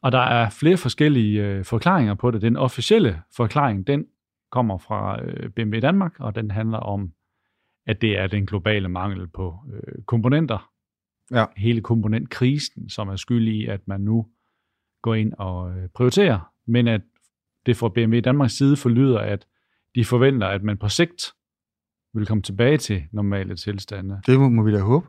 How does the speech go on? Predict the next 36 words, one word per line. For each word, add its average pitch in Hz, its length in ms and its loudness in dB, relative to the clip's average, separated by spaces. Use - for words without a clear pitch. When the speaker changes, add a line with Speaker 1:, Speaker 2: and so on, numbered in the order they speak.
Speaker 2:
Altså, 113 160 4
Speaker 1:
Men 131 60 8
Speaker 2:
jeg 151 80 8
vil 151 80 8
lige 147 200 6
sige, 170 220 -2
prøv 180 120 -2
at 165 80 0
tænke 175 240 -2
på, 151 100 0
hvor 143 120 2
vildt 139 320 -2
et 117 120 4
år 123 340 0
B - 40 6
M 117 140 8
W 131 160 6
havde 127 200 6
sidste 131 320 -4
år 95 220 -6
med, 101 520 4
øh, 95 300 -2
af-, 135 520 0
afgiftomlægningen, 101 800 -2
som 123 140 2
Speaker 1:
Ja. 95 140 -2
Speaker 2:
de 113 40 0
tog, 104 440 0
øh, 107 100 2
nytte 120 260 6
af 117 140 4
fra 92 140 -2
start. 135 440 0
Så, - 280 -10
øh, 92 240 -8
så 92 140 -14